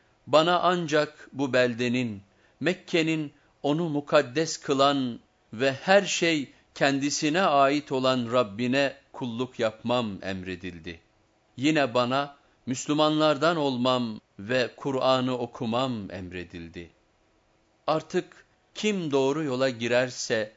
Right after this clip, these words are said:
yalnız kendisi için girer. Kim de doğru yoldan saparsa, de ki, "Ben ancak uyarıcılardanım." De ki,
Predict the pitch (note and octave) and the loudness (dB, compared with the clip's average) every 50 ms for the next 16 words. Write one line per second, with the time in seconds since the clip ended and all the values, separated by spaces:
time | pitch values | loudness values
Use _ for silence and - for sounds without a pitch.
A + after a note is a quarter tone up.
0 | _ _ _ _ _ _ - C3+ D3+ D#3 D3+ D3+ D3 D3 C3 - - - - B2 | _ _ _ _ _ _ 2 2 2 2 2 0 -2 -2 -2 -4 -8 -4 -2 -2
1 | A#2+ A#2 A2+ A2+ A#2 - - - G3 E3+ A#2+ - - - G#2 F#2+ F2+ F2 E2+ F#2+ | 0 0 -2 -4 -6 -6 -6 -6 -6 -8 -8 -10 -8 -8 -6 -8 -8 -10 -10 -8
2 | F#2 F#2 F2 F2 - - - - _ _ _ _ _ _ _ _ _ _ _ _ | -6 -6 -6 -8 -10 -16 -20 -20 _ _ _ _ _ _ _ _ _ _ _ _
3 | - - A3 A3+ G3+ F3 E3 D#3 C3+ B2 C#3 C3+ C3+ C#3 D#3 F3 D3+ C3+ C3 B2 | -4 -2 -2 0 0 2 2 0 2 2 0 2 2 0 -2 -2 -2 -2 -4 -2
4 | A2+ B2 B2 A#2+ A2+ G#2+ G#2+ - - B2 A2+ - - A#2+ A#2+ B2 A#2+ - - - | 0 0 0 0 0 -6 -8 -4 -4 -4 -4 0 0 0 0 0 -2 -6 -4 -2
5 | C3+ C3 B2 - - _ _ _ _ _ _ _ _ _ _ _ - G#2 A#2 C3 | 0 0 0 -2 -6 _ _ _ _ _ _ _ _ _ _ _ -12 -8 -6 -6
6 | C3 - - B2 A#2 A2 - _ _ _ _ _ _ - C#3 C#3+ D3 C#3+ B2+ A2+ | -6 -6 -8 -8 -8 -8 -8 _ _ _ _ _ _ 2 2 4 4 2 0 -2
7 | - A#2+ D3 D3+ D3+ C#3+ A#2+ B2+ C3+ B2+ - - - - _ _ B2 A#2+ A#2 A2+ | -2 -2 -2 -2 -2 -2 0 0 0 0 -2 -4 -14 -20 _ _ -6 -4 -2 -2
8 | A2 A2 A2 G2+ A2 A2 G#2+ G#2+ G#2 G#2 G2 G#2 A#2+ A2+ F#2+ E2 E2 D#2 F2 - | -2 -4 -4 -6 -6 -4 -2 -2 -2 -2 -2 -4 -4 -4 -4 -10 -14 -16 -20 -20
9 | _ _ _ _ _ _ _ _ _ _ _ _ _ - C3 E3 F#3 F#3+ - - | _ _ _ _ _ _ _ _ _ _ _ _ _ -4 0 0 0 0 0 -2
10 | E3 D#3+ D#3 D3+ - | 0 0 0 -2 -6